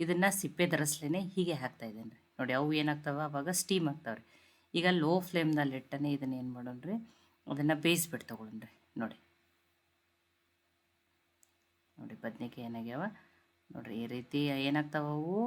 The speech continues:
ಆ, ಕುದ್ದಂಗಾಗಿ ಅಂದ್ರೆ ಸ್ಟೀಮ್ ಆಗಿ ಸಾಫ್ಟೂ ಆಗಿರ್ತಾವ, ಆ ಎಣ್ಣೆಯಲ್ಲಿ ಸ್ವಲ್ಪ ಫ್ರೈನೂ ಆಗಿರ್ತಾವ್ರಿ. ನೋಡಿ, ಆ, ನೋಡಿ, ಈ ರೀತಿ ಫಸ್ಟ್ ಒಮ್ಮೆ ಐದು ನಿಮಿಷ ಲೋ ಫ್ಲೇಮ್ದಲ್ಲಿ ಇಟ್ಟು ಬೇಯಿಸ್ಬಿಟ್ಟು ತಗೊಂಡಿನಿ.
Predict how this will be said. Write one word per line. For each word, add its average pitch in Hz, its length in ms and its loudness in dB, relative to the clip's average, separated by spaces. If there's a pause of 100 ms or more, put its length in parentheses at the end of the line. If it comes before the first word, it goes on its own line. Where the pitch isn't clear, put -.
(180)
ಆ, 135 260 -2
ಕುದ್ದಂಗಾಗಿ 147 720 0
ಅಂದ್ರೆ 170 160 0
ಸ್ಟೀಮ್ 151 420 2
ಆಗಿ 151 160 0
ಸಾಫ್ಟೂ 156 500 0
ಆಗಿರ್ತಾವ, 151 480 2 (520)
ಆ 143 80 2
ಎಣ್ಣೆಯಲ್ಲಿ 143 500 2
ಸ್ವಲ್ಪ 139 400 -4
ಫ್ರೈನೂ 135 500 0
ಆಗಿರ್ತಾವ್ರಿ. 113 560 -12 (1300)
ನೋಡಿ, 107 200 -12 (100)
ಆ, 131 120 -2
ನೋಡಿ, 135 360 -4
ಈ 139 160 0
ರೀತಿ 156 420 2
ಫಸ್ಟ್ 147 320 -2
ಒಮ್ಮೆ 147 220 2
ಐದು 139 160 2
ನಿಮಿಷ 143 280 4
ಲೋ 139 160 0
ಫ್ಲೇಮ್ದಲ್ಲಿ 143 480 0
ಇಟ್ಟು 143 240 -2
ಬೇಯಿಸ್ಬಿಟ್ಟು 139 480 0
ತಗೊಂಡಿನಿ. 131 360 -2